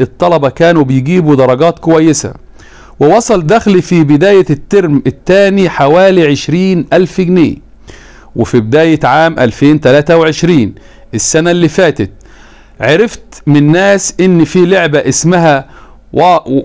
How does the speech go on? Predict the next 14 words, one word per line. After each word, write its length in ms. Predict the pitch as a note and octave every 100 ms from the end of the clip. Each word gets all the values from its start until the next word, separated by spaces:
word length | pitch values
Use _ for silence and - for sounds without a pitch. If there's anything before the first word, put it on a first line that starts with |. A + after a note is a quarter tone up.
| -
وان 320 | D#3 F#3 D#3 -
إكس 260 | F#3 - D#3
بيد 400 | D#3+ F#3+ D#3+ - - - - - -
بتاعت 500 | B2+ B2+ G3+ F#3 D#3
مراهنات، 800 | C#3 D3 C#3 C3+ E3+ F#3 F#3 - - - - -
نز-، 260 | D3+ E3 D#3+
نزلتها 600 | E3+ E3 D3+ D#3 A3 G#3+
من 160 | F3+ D#3+
جوجل 280 | F#3+ F#3 F3+
كروم، 480 | F3+ F3+ C#3 G#2 - - - - -
واللعبة 540 | C3+ C#3 F#3 G#3+ E3 D#3+
دي 220 | G3+ F3+
عبارة 380 | D3+ D#3 F#3+ D#3
عن 420 | D3+ F3+ C#3